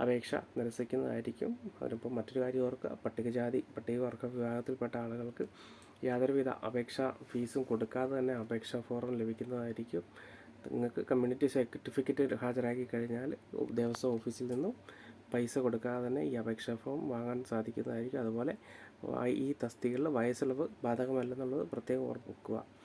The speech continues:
കമ്മ്യൂണിറ്റി, എല്ലാ കമ്മ്യൂണിറ്റിക്കും ഒരേ വയസ്സ് തന്നെയായിരിക്കും ബാധകമായിട്ടുള്ളത്.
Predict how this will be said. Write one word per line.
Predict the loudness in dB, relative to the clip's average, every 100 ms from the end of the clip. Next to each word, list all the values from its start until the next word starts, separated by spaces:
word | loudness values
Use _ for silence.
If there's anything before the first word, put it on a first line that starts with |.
| -20 -18 -4
കമ്മ്യൂണിറ്റി, | 0 2 0 0 -2 -2 -6
എല്ലാ | -2 2 4 2
കമ്മ്യൂണിറ്റിക്കും | 4 2 2 -2 0 0 2
ഒരേ | 2 2 -2 -2
വയസ്സ് | -2 -2 0
തന്നെയായിരിക്കും | 0 2 0 -2 -4 -6 -8 -20 -20 -20 -20 -20 -20 -20 -8
ബാധകമായിട്ടുള്ളത്. | -4 -2 -2 -2 -2 -2 -4 -4 -2